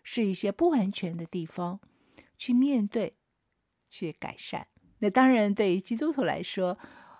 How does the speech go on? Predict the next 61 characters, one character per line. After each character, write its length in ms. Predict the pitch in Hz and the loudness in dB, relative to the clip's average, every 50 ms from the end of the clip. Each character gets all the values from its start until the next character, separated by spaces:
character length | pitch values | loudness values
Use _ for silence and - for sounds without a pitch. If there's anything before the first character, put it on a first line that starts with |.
| _ | _
很 160 | - 240 214 220 | 0 4 6 6
多 100 | 254 277 | 6 6
时 140 | 269 285 | 4 4
候 80 | 269 262 | 4 4
我 100 | 214 160 | 4 2
们 120 | 151 170 170 | 0 -4 -6
知 220 | - - 269 269 | -4 -2 -2 0
道， 200 | 262 277 240 175 | 2 2 0 0
但 160 | - - 262 | 0 0 0
是 120 | 240 - 240 | 0 0 0
我 40 | 208 | -2
们 100 | 147 170 | -2 0
做 180 | - 254 226 | 4 6 6
不 100 | 190 190 | 6 4
到， 220 | - 262 262 196 165 | 2 4 4 4 2
对 140 | - 175 | -2 -4
不 80 | 160 151 | -6 -6
对？ 160 | - 139 120 - - | -6 -8 -8 -6 -4
<laughs> 80 | - - | -2 0
我 60 | 262 | -2
们 80 | 349 - | 0 2
本 160 | - 208 156 165 | 2 2 2 2
性 240 | 220 240 285 254 | -2 0 2 2
上 200 | 226 262 226 214 220 | 2 4 2 2 4
就 180 | - 440 415 | 4 4 4
是 100 | 262 294 | 4 4
会 180 | 254 214 226 202 | 2 2 2 0
有 160 | 170 135 143 | 0 0 -2
一 120 | 160 170 185 | -4 -6 -6
些 240 | - - 196 196 | -6 -4 -4 -4
的 140 | 190 185 180 | -4 -4 -4
那 100 | 185 185 | -4 -4
种 140 | 175 156 156 | -4 -4 -4
弱 200 | 160 185 190 165 | -2 -2 -2 -2
点， 240 | 160 - 160 - - - - - - _ | -4 -6 -10 -12 -14 -18 -20 -20 -16 _
怎 140 | - 226 202 | 4 6 8
么 80 | 214 247 | 8 8
办？ 440 | 226 - 330 302 247 196 165 156 - _ _ _ _ _ _ _ _ _ _ _ - | 8 8 8 8 8 4 0 -6 -12 _ _ _ _ _ _ _ _ _ _ _ 2
哇， 360 | 196 208 208 175 156 185 - - | 6 6 6 6 4 -2 -4 -6
那 80 | 202 | -4
就 140 | - - 175 | -2 -4 -4
到 180 | - - 190 180 | -2 -2 -4 -2
上 220 | - - 208 180 | -2 -2 -2 -2
帝 140 | 175 - 185 | -2 -2 -2
面 240 | 185 190 185 175 165 | -2 -2 -2 -2 -4
前 220 | - - 165 175 | -4 -6 -6 -4
求 200 | 220 - - 175 | -4 -4 -4 -4
上 280 | 180 - - 208 180 170 | -4 -2 -2 -2 -2 -2
帝 120 | - 180 | -4 -6
帮 280 | 160 - - 175 185 185 | -4 0 0 0 0 0
助 180 | - - 185 170 | -2 -2 -2 -2
我 120 | 156 139 113 | -2 -6 -8
们 160 | - 80 71 | -10 -12 -12
吧， 220 | - - 87 - - - _ _ - - - - - - _ _ _ _ _ _ _ | -8 -8 -8 -8 -8 -14 _ _ -20 -20 -20 -20 -20 -20 _ _ _ _ _ _ _
他 140 | - - 165 | -12 -10 -10
会 160 | - - 160 | -8 -8 -10
帮 260 | 156 - 170 170 175 156 | -10 -10 -12 -14 -14 -12
助 180 | - 185 165 | -12 -12 -12
我 100 | 160 160 | -12 -14
们 160 | 170 175 180 185 | -16 -16 -18 -18
的， 180 | - 160 - | -18 -20 -20